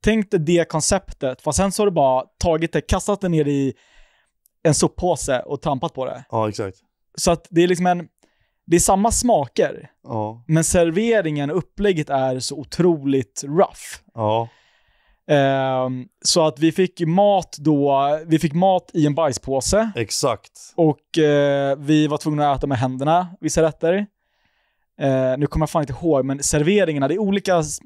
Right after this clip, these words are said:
Speaker 1: typer av serverings-, serveringar per rätt.
Speaker 2: Ja, ja.
Speaker 1: Och de är olika för varje rätt. Eh, och all, den ena är sjukare än den andra.
Speaker 2: Mm.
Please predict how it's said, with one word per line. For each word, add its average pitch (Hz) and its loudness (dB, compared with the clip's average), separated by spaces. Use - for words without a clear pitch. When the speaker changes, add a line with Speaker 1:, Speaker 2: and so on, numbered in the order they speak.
Speaker 1:
typer 147 2
av 139 0
serverings-, 139 -2
serveringar 151 2
per 143 -2
rätt. - -2
Speaker 2:
Ja, 113 -2
ja. 110 -4
Speaker 1:
Och 156 2
de 151 4
är 156 2
olika 143 0
för 120 -10
varje 120 -4
rätt. - -10
Eh, 131 4
och 151 2
all, 151 -2
den 151 0
ena 151 0
är 139 -2
sjukare 127 -4
än 123 -2
den 127 -2
andra. 123 -4
Speaker 2:
Mm. 113 -6